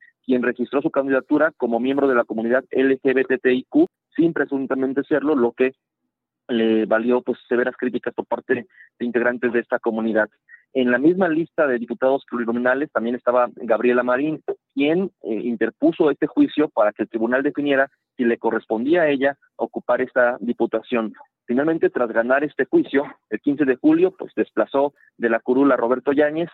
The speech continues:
quien posteriormente interpuso acciones jurídicas para recuperar esta diputación, y en ese proceso jurídico se encontraban ambos actores, eh, políticos. Por eso, eh, señala, pues, el fiscal que una de las principales líneas de investigación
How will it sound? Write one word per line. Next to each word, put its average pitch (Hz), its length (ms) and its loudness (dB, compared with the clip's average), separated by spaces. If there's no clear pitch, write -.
quien 127 180 0
posteriormente 135 640 -2
interpuso 127 400 -4
acciones 131 340 -2
jurídicas 123 500 -2
para 120 160 4
recuperar 127 600 0
esta 135 220 0
diputación, 147 520 -2
y 127 120 2
en 139 100 2
ese 160 160 0
proceso 143 580 -2
jurídico 127 580 0
se 131 60 0
encontraban 127 600 0
ambos 127 280 0
actores, 123 440 -2
eh, 123 100 0
políticos. 127 600 -2
Por 127 120 0
eso, 139 360 2
eh, 117 200 -4
señala, 131 520 2
pues, 113 200 -2
el - 120 -2
fiscal 151 380 -2
que 135 80 0
una 143 140 0
de 127 80 0
las 117 100 -2
principales 127 400 -2
líneas 127 160 -2
de 131 40 -2
investigación 139 580 -2